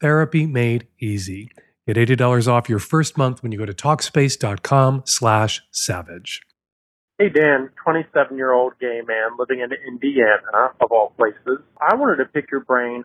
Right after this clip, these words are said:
Speaker 2: about something that I've experienced with a few past partners. I just got into a relationship, and it's been going for about two months, and this is the first relationship that I've been in about three years.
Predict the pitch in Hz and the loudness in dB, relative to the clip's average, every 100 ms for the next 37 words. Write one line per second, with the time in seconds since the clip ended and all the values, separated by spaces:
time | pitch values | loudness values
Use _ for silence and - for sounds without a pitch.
0 | 123 - 113 113 - 160 175 190 170 - | -8 -2 0 0 -4 -6 -4 -2 -2 0
1 | 139 139 127 - _ _ 131 127 120 120 | 2 2 0 -8 _ _ -4 -2 -2 -8
2 | - _ 120 113 - 120 - 151 156 - | -12 _ -6 -6 -6 -8 -6 -6 -6 -2
3 | 117 123 - _ - 107 107 107 104 120 | 0 0 -4 _ 0 0 0 -4 -4 -6
4 | - _ _ _ _ - 170 170 185 165 | -10 _ _ _ _ -2 0 0 0 0
5 | 151 151 156 147 123 117 - 117 120 123 | 0 0 -2 0 0 -2 -6 -4 0 0
6 | 131 120 _ _ _ 143 131 131 127 - | 0 -8 _ _ _ -4 2 0 0 0
7 | 123 143 - 151 139 139 139 - 135 131 | 0 0 -4 -2 2 2 2 -4 -10 -6
8 | 131 - 151 - 139 127 123 139 - - | -6 -2 -2 0 2 2 0 -6 -4 0
9 | 120 117 127 123 120 113 - - 147 143 | 0 0 0 -2 0 0 0 -2 0 0
10 | 123 120 123 214 | 0 2 4 2